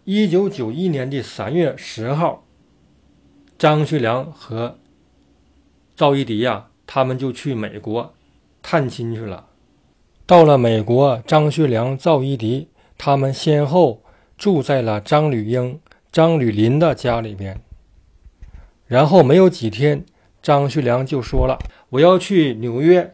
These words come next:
去见一个老朋友，而且这个老朋友呢，还是一个女朋友。”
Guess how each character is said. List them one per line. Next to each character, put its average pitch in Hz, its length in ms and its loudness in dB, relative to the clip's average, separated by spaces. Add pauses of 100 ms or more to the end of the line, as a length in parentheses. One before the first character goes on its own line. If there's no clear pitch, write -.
(120)
去 - 380 -6
见 170 240 0
一 165 80 -4
个 160 80 -2
老 113 240 -4
朋 131 260 -4
友， - 220 -2 (560)
而 180 120 0
且 180 200 2
这 214 100 -2
个 208 80 2
老 123 180 2
朋 139 200 -4
友 202 100 0
呢， 170 240 -4 (120)
还 - 180 -4
是 185 160 0
一 - 20 2
个 180 100 0
女 123 240 -6
朋 117 240 -8
友。” 180 200 -4